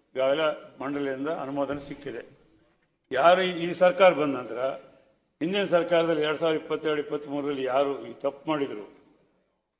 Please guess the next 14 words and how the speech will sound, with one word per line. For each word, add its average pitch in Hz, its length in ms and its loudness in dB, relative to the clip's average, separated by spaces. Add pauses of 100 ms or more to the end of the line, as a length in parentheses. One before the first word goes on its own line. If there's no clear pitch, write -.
(200)
ಆ 135 120 -2
ಕಾರ್ಯದರ್ಶಿಗಳ್ನು, 151 960 -2
ಉಪಕಾರ್ಯದರ್ಶಿಗಳ್ನು, 135 960 -4
ಅಲ್ಲಿರ್ತಕ್ಕಂಥ 135 540 -6
ಸಿಬ್ಬಂದಿನೆಲ್ಲ 131 960 -8 (680)
ಸಸ್ಪೆಂಡ್ 160 500 -2
ಮಾಡಿ 156 240 0
ಅವ್ರನ್ನು 165 420 -8 (100)
ಆ 139 80 -6
ಇಲಾಖೆಗೆ 139 840 -6 (160)
ಬಿಡುಗಡೆ 139 400 -6
ಮಾಡಿದ್ದಾರೆ. 110 340 -6 (680)
ಹಾಗಾಗಿ 151 400 0
ಈಗ 175 220 -2